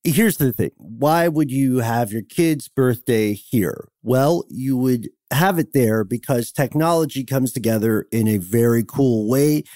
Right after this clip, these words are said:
that is also a little bit cheaper than Disney, just being brass tacks here. If you go to this pizza place, then you are guaranteed to see animatronic,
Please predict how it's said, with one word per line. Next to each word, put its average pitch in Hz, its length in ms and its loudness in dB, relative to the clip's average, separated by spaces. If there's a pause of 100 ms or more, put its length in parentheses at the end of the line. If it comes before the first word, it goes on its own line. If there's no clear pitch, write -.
(140)
that 139 120 2
is 131 120 2
also 160 320 2
a 143 60 0
little 196 260 0
bit 247 180 -2
cheaper 240 380 0
than 175 160 0
Disney, 160 500 2
just - 300 -8
being 165 180 2
brass 156 300 0
tacks 185 320 0
here. 120 240 0 (460)
If 143 260 0
you 139 120 2
go 139 420 2
to 156 540 0 (200)
this 117 420 0
pizza 240 380 -2
place, 104 500 -2 (360)
then 131 260 4
you 139 120 4
are 117 140 2
guaranteed 151 800 -2
to 117 80 -4
see 123 360 -2
animatronic, 139 880 0